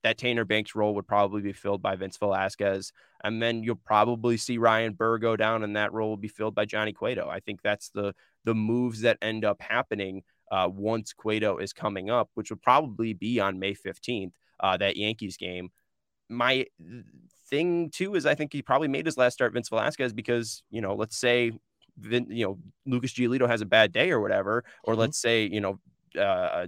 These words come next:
Speaker 1: Dallas Keuchel has a bad day on Friday, you could piggyback Vince to him and, and make sure that you can get to Cueto on Monday. I think it just makes a lot of sense. And, uh, I, I don't think it's a, a,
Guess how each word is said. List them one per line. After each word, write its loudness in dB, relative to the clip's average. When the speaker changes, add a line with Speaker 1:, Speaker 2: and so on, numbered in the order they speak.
Speaker 1:
Dallas 2
Keuchel 0
has 4
a -8
bad 2
day 0
on -2
Friday, 2
you -8
could -4
piggyback 2
Vince -6
to -2
him 0
and, -8
and -6
make -4
sure -8
that -8
you -12
can -10
get -6
to -14
Cueto -2
on 2
Monday. 0
I 0
think -10
it -14
just -14
makes -12
a -10
lot -2
of -10
sense. -6
And, -10
uh, -2
I, 2
I 0
don't 0
think -4
it's -8
a, -2
a, 0